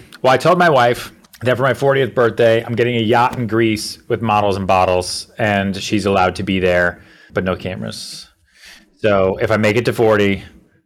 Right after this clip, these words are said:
that's the goal. But in all seriousness, by the time I'm forty, so I was, so what year will that be? I'm, so I'm about to turn thirty-eight this year. So then we'll have two more years. I wanna be in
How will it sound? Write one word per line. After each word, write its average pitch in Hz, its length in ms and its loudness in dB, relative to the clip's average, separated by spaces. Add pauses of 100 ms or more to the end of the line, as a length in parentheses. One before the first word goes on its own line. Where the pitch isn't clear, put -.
(100)
that's 90 300 -10
the 107 80 -8
goal. 92 500 -6 (800)
But 107 140 -2
in 117 80 -2
all 151 160 0
seriousness, 113 1160 0 (260)
by - 160 -8
the - 20 -8
time 139 180 -2
I'm 139 100 2
forty, 127 560 0 (360)
so 120 340 -6 (120)
I 127 240 0
was, 139 280 -10
so 135 140 -10 (260)
what 151 200 -12
year 139 240 -10
will 151 120 -12
that 110 220 -12
be? 104 320 -10
I'm, 120 80 -4
so 143 160 0
I'm 135 80 -2
about 160 240 0
to 160 60 -10
turn 170 200 0
thirty-eight 143 800 -2
this 117 640 -2
year. 110 720 -2 (380)
So - 120 -8
then 113 120 -2
we'll 113 80 0
have 110 120 -6
two - 200 -6
more 123 240 -2
years. 110 640 0 (340)
I 127 80 2
wanna 147 220 2
be 123 300 0
in 123 380 -4